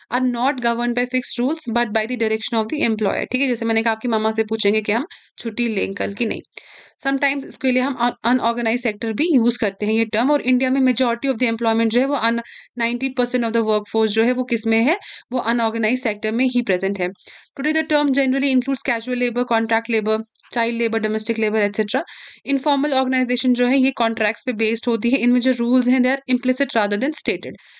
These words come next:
कोई सोशल कॉन्ट्रैक्ट्स टाइप के, अ, इस पे जैसे आपके घर में कोई काम करने के लिए आता है, तो kind of एक कॉन्ट्रैक्ट ही होता है, जब तक आपका वो सारा कंस्ट्रक्शन का काम है, वो कंप्लीट ना हो जाए। वो जो रूल्स होते हैं, वो मतलब वो कन्वेंशन पे बेस्ड होते हैं कि वो दस बजे आएंगे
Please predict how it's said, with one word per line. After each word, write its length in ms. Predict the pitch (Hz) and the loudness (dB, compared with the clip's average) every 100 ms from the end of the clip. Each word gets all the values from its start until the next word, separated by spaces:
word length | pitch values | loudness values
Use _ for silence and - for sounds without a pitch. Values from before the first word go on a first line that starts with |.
| - - | -20 -8
कोई 220 | 294 311 | -6 -4
सोशल 320 | 302 262 285 | -2 0 0
कॉन्ट्रैक्ट्स 640 | 269 254 254 254 254 - | 0 0 2 0 -2 -4
टाइप 180 | 240 226 226 | -4 -4 -2
के, 160 | 262 | -2
अ, 420 | 196 202 214 202 202 | 0 0 2 0 -4
इस 100 | 233 | -4
पे 80 | 269 | 0
जैसे 180 | 254 269 | 2 2
आपके 180 | 254 277 | 0 -2
घर 160 | 240 | 0
में 140 | 247 254 | 0 0
कोई 120 | 269 | 0
काम 240 | 247 233 | 0 0
करने 260 | 233 240 240 | 0 0 0
के 100 | 247 | 0
लिए 120 | 247 | 2
आता 220 | 226 226 | 0 0
है, 100 | 247 | 0
तो 300 | 285 294 233 - | 0 -2 -4 -2
kind 280 | 254 269 285 | 0 0 0
of 60 | 277 | 0
एक 120 | 269 | 0
कॉन्ट्रैक्ट 480 | 254 247 240 240 277 | 2 2 0 0 0
ही 40 | |
होता 160 | 254 254 | 0 0
है, 40 | |
जब 100 | 226 | -2
तक 180 | 240 233 | -2 -2
आपका 220 | 226 233 | 0 0
वो 220 | 240 262 - - - - | 0 0 -2 -16 -16 -8
सारा 160 | 240 | -6
कंस्ट्रक्शन 540 | 254 240 226 233 226 247 | -2 -2 -2 -2 0 0
का 80 | 240 | 0
काम 260 | 226 220 | 0 0
है, 60 | 233 | 0
वो 60 | |
कंप्लीट 420 | 240 233 220 226 226 | 0 -2 -2 -2 0
ना 80 | 233 | 2
हो 160 | 233 | 2
जाए। 260 | 208 202 311 - - - - | 0 0 -2 -6 -20 -20 -8
वो 120 | 254 | -4
जो 120 | 311 | 0
रूल्स 340 | 285 277 311 302 | 0 0 0 0
होते 220 | 294 285 | 0 2
हैं, 120 | 330 | 0
वो 200 | 392 440 _ 254 | 0 -6 _ 2
मतलब 300 | 262 302 311 | 4 2 0
वो 160 | 349 | -2
कन्वेंशन 560 | 339 302 277 285 311 294 | 0 -2 0 -2 0 0
पे 100 | 311 | 2
बेस्ड 380 | 233 233 240 233 | 2 2 2 0
होते 180 | 208 | 2
हैं 120 | 214 208 | 0 2
कि 140 | 247 | 0
वो 400 | 240 240 208 220 | 2 2 2 0
दस 200 | 220 220 | 0 0
बजे 200 | 214 220 | 0 2
आएंगे 420 | 208 208 208 208 | 2 0 2 0